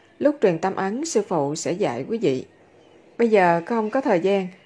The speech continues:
lại không thể nói ra nhiều chuyện một cách công khai, bởi vì những người cầu đạo cần phải thân khẩu ý trong sạch mới có thể truyền pháp cho. Nếu như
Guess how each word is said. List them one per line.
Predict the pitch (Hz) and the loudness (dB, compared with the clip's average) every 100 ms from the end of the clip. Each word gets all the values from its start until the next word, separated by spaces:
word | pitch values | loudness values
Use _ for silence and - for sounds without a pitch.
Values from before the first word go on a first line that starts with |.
| - | -4
lại | 196 165 165 | 0 2 2
không | 208 185 | -4 -4
thể | 175 143 | -4 -2
nói | 202 208 277 | -2 -2 -2
ra | 247 196 | -2 -2
nhiều | 185 175 143 | -2 -2 -4
chuyện | - 139 135 | -2 -4 -4
một | 156 - | -8 -8
cách | 240 - | -8 -6
công | 208 175 | -6 -6
khai, | 220 185 165 - _ _ - | -6 -6 -6 -10 _ _ 0
bởi | 214 | 6
vì | 240 190 | 8 8
những | 175 175 254 | 6 0 0
người | 220 165 | 2 2
cầu | 180 170 | 2 2
đạo | 165 143 147 165 | 2 0 0 0
cần | 190 160 | 0 -2
phải | 170 202 | -4 -6
thân | 240 214 | -4 -6
khẩu | 202 160 135 | -4 -4 -4
ý | - 220 262 330 | -2 -2 -2 -2
trong | 240 185 | -2 -4
sạch | - 156 - - - - | -6 -6 -8 -16 -20 -8
mới | 196 202 269 | 0 2 2
có | 285 | 2
thể | 285 160 - | 2 2 2
truyền | 208 147 | 2 2
pháp | - 202 247 - | -4 -12 -6 -2
cho. | 208 180 - _ _ _ _ _ _ - | 0 -2 -8 _ _ _ _ _ _ -2
Nếu | 247 320 | 2 4
như | 302 233 | 4 4